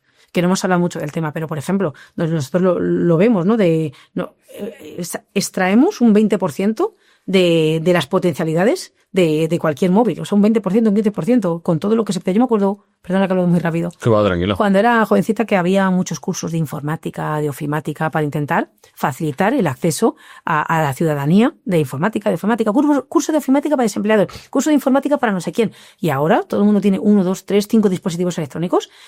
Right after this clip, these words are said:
Speaker 1: pero no sabemos, o sea, ya no te digo de ciberseguridad, de que me están espiando, de que la, el, la batería se, se, se, se calienta, de que me dura poco. No, no, te hablo de que le saques, eh, que le saques un poco de, de jugo al móvil, que el móvil no solamente es el WhatsApp,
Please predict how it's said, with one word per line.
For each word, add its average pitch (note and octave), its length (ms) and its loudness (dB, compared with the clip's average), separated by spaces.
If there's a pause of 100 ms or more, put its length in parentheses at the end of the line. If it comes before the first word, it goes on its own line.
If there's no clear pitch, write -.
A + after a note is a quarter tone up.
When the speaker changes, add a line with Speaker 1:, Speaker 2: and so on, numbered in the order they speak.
(120)
Speaker 1:
pero D#3+ 180 0
no C#3 100 -4
sabemos, F3+ 420 0
o - 20 -4
sea, F3+ 140 -2
ya F#3 120 4
no C#4 80 2
te D#4+ 100 0
digo D4+ 360 2 (240)
de F#3+ 320 2 (260)
ciberseguridad, E3+ 880 0 (520)
de F3+ 160 2
que E3+ 100 -4
me E3 100 0
están F3 200 -4
espiando, A3 720 2 (200)
de F#3 160 2
que F#3 100 -2
la, E3 140 0
el, F#3 380 0
la F3 80 2
batería E3+ 340 -2
se, E3+ 360 0
se, D#3+ 360 -2
se, E3+ 340 -6
se - 160 -8
calienta, A3 600 2 (200)
de G3+ 140 0
que G3 80 0
me F3 100 2
dura F3+ 220 0
poco. A#3 300 -2 (220)
No, G3+ 80 2
no, A3 280 0
te D3+ 120 -4
hablo E3 200 0
de A#3+ 260 2 (100)
que E3+ 100 -2
le C#3+ 120 -2
saques, F3 420 -2
eh, F3+ 240 -6
que F3 100 -4
le D3+ 100 -4
saques F3+ 480 -2
un G3 140 0
poco F3+ 220 -2
de, G3 380 4
de F3 80 0
jugo E3 320 0
al D#3 100 0
móvil, B3 240 2
que F#3+ 80 -2
el E3+ 60 0
móvil F3+ 160 2
no G#3+ 80 4
solamente G3+ 300 0
es - 100 -8
el D#3+ 80 -4
WhatsApp, E3+ 400 -2